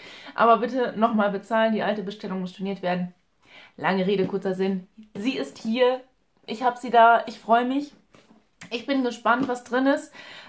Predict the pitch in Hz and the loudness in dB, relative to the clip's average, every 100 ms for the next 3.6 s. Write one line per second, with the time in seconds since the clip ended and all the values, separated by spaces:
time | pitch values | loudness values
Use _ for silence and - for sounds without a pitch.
0 | - 247 254 247 254 254 247 269 262 247 | 2 4 6 4 0 -2 -2 0 2 2
1 | 247 254 247 262 302 302 _ _ _ _ | 0 0 0 2 2 0 _ _ _ _
2 | 247 269 - 277 277 277 214 233 233 - | 0 0 -2 -10 -6 -6 0 0 0 -4
3 | 233 226 208 185 233 269 | -10 -6 -4 -4 -6 -8